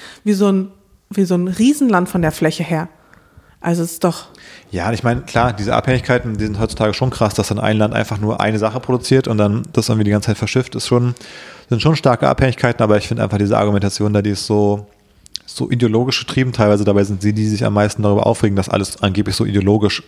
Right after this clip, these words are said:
Speaker 2: getrieben wäre. Das ist immer, finde ich, dieser Fall von Leute, die sich über etwas besonders aufregen, sind meistens
Speaker 1: Ja.
Speaker 2: die, die es am meisten machen. So oft
Speaker 1: Ja.
Speaker 2: so, finde ich.
Speaker 1: Ja, apropos ideologisch, die F D P bezüglich auch dieser A K Ws meinte auch, wir sollten die Debatte mal ganz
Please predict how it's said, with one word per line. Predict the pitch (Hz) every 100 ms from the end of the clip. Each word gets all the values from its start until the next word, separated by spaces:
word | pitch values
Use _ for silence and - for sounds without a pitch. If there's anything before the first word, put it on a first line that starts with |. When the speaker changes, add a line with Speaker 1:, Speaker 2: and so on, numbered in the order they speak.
| _
Speaker 2:
getrieben | - - 117 98
wäre. | 104 107 90 85 - - - - - _ - _
Das | - 101
ist | 107
immer, | 107 101
finde | 110
ich, | 101
dieser | 104 101
Fall | 101 107 104
von | - 107 101 98 - - - -
Leute, | 107 120 120
die | 120
sich | 113
über | 110
etwas | 120 117 -
besonders | 107 113 117 -
aufregen, | 110 123 - 139 139 156
sind | - 110
meistens | 107 107 110 - _ _ _ _ -
Speaker 1:
Ja. | 190 170 165 - -
Speaker 2:
die, | 117
die | 113
es |
am | 127
meisten | 107 95 -
machen. | 92 90
So | 92 110
oft | 104
Speaker 1:
Ja. | 180
Speaker 2:
so, | -
finde | 95
ich. | 90 - _ - - - -
Speaker 1:
Ja, | 170 156 - -
apropos | 185 - 175 175
ideologisch, | 170 180 165 170 180 - - _ _ - - -
die | 175
F | 160
D | -
P | 185 180 180
bezüglich | 185 - - 185 185 -
auch | 165
dieser | 180 170 156
A |
K | 170 175 165
Ws | 170 175
meinte | 165 165 175
auch, | 180
wir | 175
sollten | 170 180 180
die | 175
Debatte | 165 165 175 190
mal | 170 170
ganz | 170 190 196